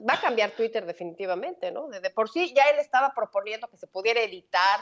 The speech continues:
que no se pudiera editar, este, que pagaras una cuota, eso he estado viendo, que pagaras una cuota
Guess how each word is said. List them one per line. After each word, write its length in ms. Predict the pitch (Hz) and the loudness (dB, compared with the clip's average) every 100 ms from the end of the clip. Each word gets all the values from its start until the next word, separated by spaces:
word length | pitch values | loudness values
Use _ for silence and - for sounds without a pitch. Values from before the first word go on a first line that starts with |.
| - | -4
que 80 | |
no 100 | 180 | -8
se 100 | 185 | -8
pudiera 300 | _ 180 180 | _ -8 -6
editar, 540 | 175 156 - 190 214 220 - - _ - | -6 -6 2 4 6 2 -4 -20 _ -10
este, 380 | 175 - 185 - | -8 -6 -8 -8
que 80 | 214 | -2
pagaras 400 | 220 269 330 320 | 2 2 0 -2
una 180 | 330 | -4
cuota, 500 | 294 269 285 294 294 - | -2 2 2 2 0 0
eso 180 | 294 - | -2 -6
he 40 | |
estado 240 | - 349 349 | -10 -8 -6
viendo, 200 | 339 254 | -8 -12
que 100 | 202 | -8
pagaras 360 | 233 285 320 | -4 -4 -4
una 160 | 320 294 | -8 -10
cuota 640 | - 254 254 254 254 262 | -4 0 0 2 2 2